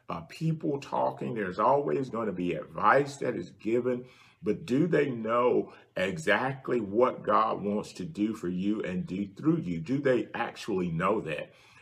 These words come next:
You got to know that when you open up your mouth, this is going to be beneficial. It is not going to come back empty-handed. There's been a lot of people that <laughs> came back empty-handed that you may have given assignments to,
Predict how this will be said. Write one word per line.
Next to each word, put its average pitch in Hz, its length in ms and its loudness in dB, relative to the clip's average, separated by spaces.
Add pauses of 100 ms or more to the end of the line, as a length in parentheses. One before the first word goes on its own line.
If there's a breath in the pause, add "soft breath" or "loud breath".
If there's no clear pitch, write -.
(100)
You 113 300 2
got 135 320 2
to 110 80 -6
know 82 400 -2
that - 180 -2
when 101 160 0
you 117 180 0
open 135 380 4
up 135 200 -2
your 123 180 0
mouth, 101 400 0 (300 loud breath)
this 131 440 4
is 123 220 0
going 110 300 -2
to 107 80 -2
be 90 160 -4
beneficial. 90 840 -2
It 95 220 0
is 85 160 -4
not 107 420 4
going 143 240 0
to 151 80 -4
come 127 300 -4
back 117 420 0
empty-handed. 95 800 -4
There's 85 200 0
been 82 160 -4
a 80 60 -2
lot 92 200 2
of - 80 -10
people 101 240 0
that 101 100 0
<laughs> - 140 -10
came 98 160 -4
back 87 200 2
empty-handed 90 600 -4
that 80 160 -8
you 92 80 -8
may 98 100 -4
have 82 160 0
given 78 260 -6
assignments 85 520 -2
to, 80 200 -8